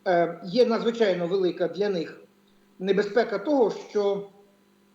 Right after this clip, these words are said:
е, Путіна таки заарештують. А, власне, м, оті заяви з приводу арешту,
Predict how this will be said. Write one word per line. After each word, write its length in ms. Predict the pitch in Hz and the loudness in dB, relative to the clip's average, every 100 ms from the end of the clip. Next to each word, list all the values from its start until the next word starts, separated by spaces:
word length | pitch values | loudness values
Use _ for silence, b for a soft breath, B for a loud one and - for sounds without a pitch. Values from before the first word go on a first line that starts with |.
| _ _ _ _ _ _ _ _ | _ _ _ _ _ _ _ _
е, 160 | 196 175 | -2 -2
Путіна 380 | 175 269 269 247 | -2 -2 0 0
таки 260 | 220 240 | -2 0
заарештують. 800 | 220 226 208 208 175 147 135 - b b b - | 2 4 2 -2 -4 -4 -4 -10 b b b -2
А, 420 | 208 208 208 - | 2 2 0 -4
власне, 640 | 196 233 240 - 233 220 214 - - | -2 0 0 -2 -2 -2 -4 -14 -16
м, 380 | 202 190 175 165 165 _ _ - | -14 -12 -12 -12 -16 _ _ -4
оті 260 | 214 277 | -2 0
заяви 400 | 214 226 240 233 220 | 2 4 4 2 2
з 40 | |
приводу 640 | - 247 220 220 175 208 | 0 0 2 2 2 -2
арешту, 800 | 220 220 226 190 - 202 180 170 | 0 0 0 -4 -6 -2 -2 -2